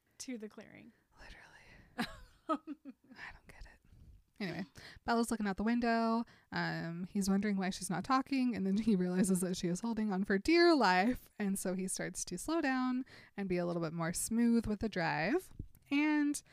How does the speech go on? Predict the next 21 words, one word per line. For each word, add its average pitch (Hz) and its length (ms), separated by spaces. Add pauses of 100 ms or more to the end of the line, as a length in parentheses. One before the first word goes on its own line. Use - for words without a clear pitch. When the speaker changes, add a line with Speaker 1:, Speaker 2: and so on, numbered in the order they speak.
(580)
Speaker 2:
uh, 220 160
he 220 240
talks 247 260
about 233 220
how 220 160
Bella 202 280
hates 214 340
to 202 100
go 185 160
anywhere 220 460
that 180 160
isn't 196 300
in 185 120
her 185 160
dinosaur 214 560
of 175 160
a 185 60
truck, - 500 (140)
and 208 680
<laughs> - 40 (1500)
Speaker 1:
Rude. 233 540